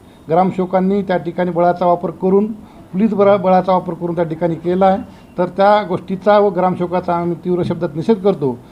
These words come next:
आणि शासनाला विनंती करतो आणि शासनाला आवाहन करतो की येत्या तीन दिवसाच्या आत संबंधित ग्रामसेवकाला निलंबन करावं आणि संबंधितावर ती कठोरात कठोर कारवाई करण्यात यावी. ज्या ठिकाणी छत्रपती शिवरायांचा ध्वज होता, ज्या ठिकाणी छत्रपती शिवरायांचा पुतळा आहे,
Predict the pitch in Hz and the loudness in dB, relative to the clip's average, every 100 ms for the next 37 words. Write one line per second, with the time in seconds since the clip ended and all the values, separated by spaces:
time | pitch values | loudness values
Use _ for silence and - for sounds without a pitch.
0 | - - 175 170 156 196 208 202 202 214 | -14 -6 -2 0 0 0 0 0 -2 -2
1 | 220 202 190 202 202 - 180 202 196 180 | -4 -4 -2 0 0 0 -2 0 2 4
2 | 220 208 202 160 139 - - - 185 190 | 4 4 0 -2 -6 -6 -18 -12 -2 0
3 | 214 202 214 226 202 190 202 202 196 180 | 0 -2 0 2 2 0 -2 4 4 2
4 | - - - 180 190 208 170 180 180 175 | -6 -14 -6 -2 0 0 0 0 0 -2
5 | 175 175 170 175 202 190 196 202 202 226 | 0 0 0 0 -2 2 4 4 2 -2
6 | - - - 165 - 185 208 208 208 214 | -14 -20 -8 -6 -2 0 2 2 4 4
7 | 233 220 220 220 208 220 226 - 208 226 | 2 -2 -10 -4 -2 0 -2 -2 -4 -2
8 | 202 202 247 220 208 185 151 127 - - | 2 4 4 4 2 4 2 0 -6 -16
9 | - 170 202 190 196 214 214 185 185 202 | -2 2 2 2 -2 -2 -4 -6 -4 -4
10 | 170 185 180 185 196 185 175 202 170 175 | -4 -2 0 0 0 0 2 2 2 0
11 | 170 185 185 175 175 175 - 185 180 180 | 0 -2 -4 -4 -6 -6 -6 -2 -2 0
12 | 190 180 175 208 175 143 | -2 -4 2 4 6 4